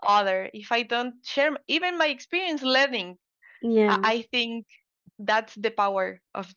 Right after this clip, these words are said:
Speaker 1: learning, to spread knowledge.
Speaker 2: Wow, I just see a new Android G D E over here. <laughs>
Speaker 1: Um, let's talk in a, in a few years.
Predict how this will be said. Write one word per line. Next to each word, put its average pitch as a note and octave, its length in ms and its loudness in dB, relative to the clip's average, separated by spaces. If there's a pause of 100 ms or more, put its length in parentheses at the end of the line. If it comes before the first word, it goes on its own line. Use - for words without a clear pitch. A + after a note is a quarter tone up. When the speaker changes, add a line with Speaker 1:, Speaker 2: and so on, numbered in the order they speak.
(160)
Speaker 1:
learning, F#3 460 -2 (220)
to G3 100 -14
spread F#3+ 340 -8
knowledge. - 500 -14 (300)
Speaker 2:
Wow, F#3 380 6
I A3 100 4
just D4 220 -2
see A#3+ 460 0
a F#3 80 -4
new G#3+ 580 0
Android G3+ 440 -2
G G3+ 220 -6
D G3 280 -4
E C4 40 -2
over F#3 200 -4
here. - 320 -6 (200)
<laughs> - 80 4 (1000)
Speaker 1:
Um, C4+ 220 2 (460)
let's D#4 300 2
talk C#4+ 320 4
in E4+ 220 2
a, D4+ 160 4
in D4 120 4
a F4 100 4
few D#4+ 140 2
years. C#4+ 420 -2